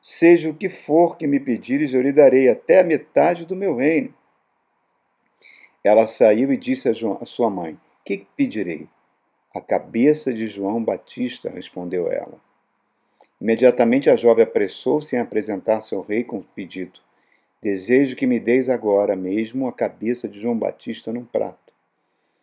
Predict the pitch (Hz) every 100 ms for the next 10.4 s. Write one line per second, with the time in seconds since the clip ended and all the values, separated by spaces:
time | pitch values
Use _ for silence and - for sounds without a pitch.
0 | _ _ - 120 135 143 - 135 139 147
1 | 147 135 143 139 131 _ _ _ _ _
2 | _ - 117 - - 135 - - 143 151
3 | 143 143 139 127 - 160 151 143 143 123
4 | 110 110 - - 107 117 - - 110 -
5 | 123 110 98 101 101 - - _ _ _
6 | _ 139 190 226 226 170 165 165 151 110
7 | 117 123 117 131 - 117 127 110 107 101
8 | - _ _ _ _ _ - 98 - 135
9 | 143 107 117 110 110 110 120 127 127 113
10 | 107 107 - -